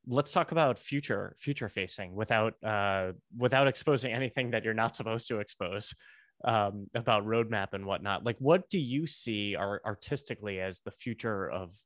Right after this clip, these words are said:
of Surge, or, or, you know, what do you want people to walk away with, like, to keep an eye out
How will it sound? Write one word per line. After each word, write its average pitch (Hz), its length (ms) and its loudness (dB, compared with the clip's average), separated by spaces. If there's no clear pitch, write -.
of 101 120 -10
Surge, 107 520 -4
or, 92 520 -8
or, 95 300 -4
you 113 80 -2
know, 101 340 -4
what 127 200 4
do 156 60 2
you 127 120 2
want 127 240 -2
people 104 220 -4
to - 20 -4
walk 95 280 -4
away 101 260 -2
with, 98 200 -4
like, 92 220 -8
to 117 100 -12
keep - 180 -12
an 95 80 -4
eye 101 280 -6
out - 180 -16